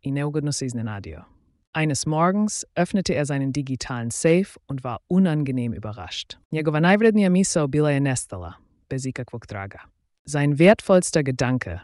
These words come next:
war spurlos verschwunden. Bila je to ideja koja bi mogla riješiti mnoge svjetske probleme. Es war eine Idee, die viele weltweite Probleme lösen könnte.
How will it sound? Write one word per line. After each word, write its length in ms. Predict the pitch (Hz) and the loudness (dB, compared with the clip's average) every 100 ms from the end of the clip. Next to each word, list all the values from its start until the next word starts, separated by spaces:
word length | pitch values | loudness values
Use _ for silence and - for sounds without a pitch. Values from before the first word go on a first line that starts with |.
| - | -10
war 120 | 113 | -8
spurlos 560 | - - 151 139 123 - | -6 -4 -2 -2 -4 -6
verschwunden. 580 | - - 107 - 85 180 _ | -8 -8 -10 -10 -12 -14 _
Bila 260 | 131 185 214 | -2 2 2
je 80 | 202 | 2
to 180 | 196 | 2
ideja 440 | 180 156 170 185 180 | 2 4 6 6 2
koja 300 | - 160 147 | -2 -2 -2
bi 140 | 143 | -2
mogla 380 | 147 160 170 165 | 0 0 0 -2
riješiti 520 | 147 151 - 151 - | 0 0 -2 -6 -6
mnoge 360 | 139 143 143 135 | -4 -4 -4 -6
svjetske 460 | - 107 104 - | -8 -10 -10 -12
probleme. 540 | 101 101 95 85 82 80 _ _ _ _ _ | -14 -14 -14 -14 -14 -16 _ _ _ _ _
Es 160 | 147 - | -4 2
war 120 | 170 | 4
eine 140 | 175 | 4
Idee, 560 | 156 147 147 151 175 208 - - | 2 0 2 2 2 0 -6 -10
die 80 | 143 | -6
viele 320 | - 202 196 | -2 2 4
weltweite 480 | 156 165 - 143 147 | 4 4 2 -2 -4
Probleme 520 | - 135 123 127 120 | -8 -6 -4 -2 -2
lösen 400 | 117 117 113 107 | -4 -4 -4 -8
könnte. 460 | - 87 82 - | -10 -14 -12 -14